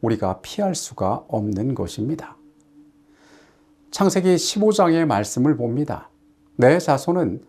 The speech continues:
사 대 만에 이 땅으로 돌아오리니 이는 아모리 족속의 죄악이 아직 가득 차지 아니함이니라." 하시더니, 창세기 십오 장에서 하나님께서는 장차 그들의 후손이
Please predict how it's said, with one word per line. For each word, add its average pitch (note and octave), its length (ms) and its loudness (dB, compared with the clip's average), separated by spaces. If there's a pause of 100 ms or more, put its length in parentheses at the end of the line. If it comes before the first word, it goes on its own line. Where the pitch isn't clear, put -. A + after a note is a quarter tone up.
(160)
사 - 300 0
대 D#3 120 2
만에 D3 300 4
이 D#3+ 240 0
땅으로 D#3+ 340 4
돌아오리니 D3+ 760 2 (340)
이는 D#3 320 6
아모리 D#3 380 4
족속의 D3 460 0
죄악이 C#3 420 2
아직 C3+ 460 0
가득 C#3+ 340 -2
차지 A#2+ 500 -2 (280)
아니함이니라." A#2+ 1000 -2
하시더니, B2+ 500 -8 (1040)
창세기 E3+ 420 0
십오 C#3+ 380 2
장에서 D3 460 0
하나님께서는 C#3+ 960 0 (240)
장차 C#3+ 560 2
그들의 D#3+ 260 2
후손이 E3 600 0